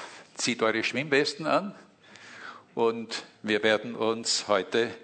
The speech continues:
zumindest virtuell auf einem, auf eine Bootsfahrt machen. Ich lese aus dem Markus-Evangelium, aus Kapitel vier,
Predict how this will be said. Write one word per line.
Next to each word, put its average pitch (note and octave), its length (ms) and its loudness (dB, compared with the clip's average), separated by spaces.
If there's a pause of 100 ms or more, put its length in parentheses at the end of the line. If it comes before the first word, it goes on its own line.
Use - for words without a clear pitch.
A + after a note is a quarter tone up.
(1200)
zumindest C#3 840 -4 (580)
virtuell A#2 600 0 (160)
auf A2 380 0
einem, G#2+ 540 0 (520)
auf G2+ 300 0
eine G2+ 240 -2
Bootsfahrt G#2 580 0
machen. F#2 360 0
Ich F2 160 -8
lese D#3+ 420 2
aus A#2+ 240 2
dem A2 240 -6 (380)
Markus-Evangelium, A2 1300 0
aus F2+ 340 -4 (220)
Kapitel - 600 -2 (320)
vier, E3+ 540 0